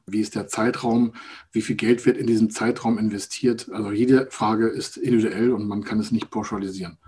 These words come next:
Aber eins kann ich sagen, wer mehr als zweihundertfünfzigtausend Euro investieren will, möchte,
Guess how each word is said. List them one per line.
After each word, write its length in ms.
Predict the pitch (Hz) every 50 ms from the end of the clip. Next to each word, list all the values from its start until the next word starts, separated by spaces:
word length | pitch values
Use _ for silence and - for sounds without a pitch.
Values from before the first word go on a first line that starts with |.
| - - - _ _ _ _ _
Aber 220 | - 113 113 113 107
eins 220 | 123 151 175 175
kann 100 | 143 143
ich 80 | 131 113
sagen, 360 | 113 117 120 127 143 151 147 - - - - - - - - - - - - - - - - - - - - - - - -
wer 140 | 135 131
mehr 220 | 131 139 147 147 139
als 140 | 135 135 -
zweihundertfünfzigtausend 800 | 135 135 135 135 - 147 131 - - 127 - 131 120 113 123
Euro 220 | 110 120 131 127 131
investieren 720 | 123 123 113 - - - - 131 127 127 123 123 - 113
will, 140 | 101 110 117
möchte, 400 | 120 113 120 117 - - 131 120